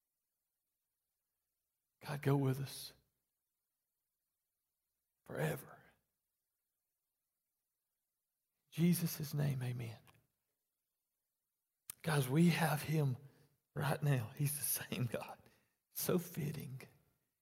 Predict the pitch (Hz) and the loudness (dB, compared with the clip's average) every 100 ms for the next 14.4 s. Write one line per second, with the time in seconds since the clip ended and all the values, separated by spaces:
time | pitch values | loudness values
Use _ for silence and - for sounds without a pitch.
0 | _ _ _ _ _ _ _ _ _ _ | _ _ _ _ _ _ _ _ _ _
1 | _ - 160 165 - 139 165 156 156 147 | _ 4 6 6 6 6 6 6 6 6
2 | 139 123 120 127 127 131 151 147 127 - | 6 2 -4 0 6 8 8 6 0 -6
3 | - - - - _ _ _ _ _ _ | -8 -10 -14 -20 _ _ _ _ _ _
4 | _ _ _ _ _ _ _ _ _ _ | _ _ _ _ _ _ _ _ _ _
5 | _ _ _ _ _ _ _ _ _ _ | _ _ _ _ _ _ _ _ _ _
6 | 135 - - 180 196 175 156 127 123 139 | -6 0 4 6 10 10 8 4 4 8
7 | 143 170 - 160 170 147 117 110 110 113 | 8 8 4 0 0 0 0 -2 -2 -4
8 | - - _ _ _ _ _ _ _ _ | -10 -18 _ _ _ _ _ _ _ _
9 | _ _ - 139 - 180 185 202 185 170 | _ _ -6 -2 8 10 10 10 8 8
10 | 156 139 135 139 156 175 - - 170 - | 6 4 4 10 12 12 10 0 0 0
11 | - 185 - 165 156 147 127 117 120 123 | 2 2 4 4 6 4 2 -2 -2 0
12 | 123 123 127 143 131 - 147 165 175 175 | -2 -2 -4 -4 -6 -2 4 6 6 4
13 | 160 156 151 135 127 123 135 139 165 175 | 6 6 6 4 2 0 -2 2 4 4
14 | 147 143 147 | 2 2 2